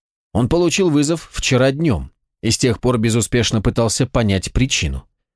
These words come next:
Секретность, конечно, в правилах прокуратуры, но обычно хоть что-то да просачивалось наружу, только не в этот раз. Следуя указанному маршруту, Босх нашёл дверь с литерой «А» и постучал. Женский голос ответил:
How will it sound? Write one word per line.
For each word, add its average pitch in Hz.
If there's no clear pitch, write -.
Секретность, 151
конечно, 143
в -
правилах 135
прокуратуры, 120
но 95
обычно 117
хоть 117
что-то 107
да 107
просачивалось 120
наружу, 104
только 113
не 147
в 143
этот 117
раз. -
Следуя 147
указанному 139
маршруту, 131
Босх 131
нашёл 123
дверь 135
с -
литерой 110
«А» 139
и 123
постучал. 104
Женский 123
голос 120
ответил: 92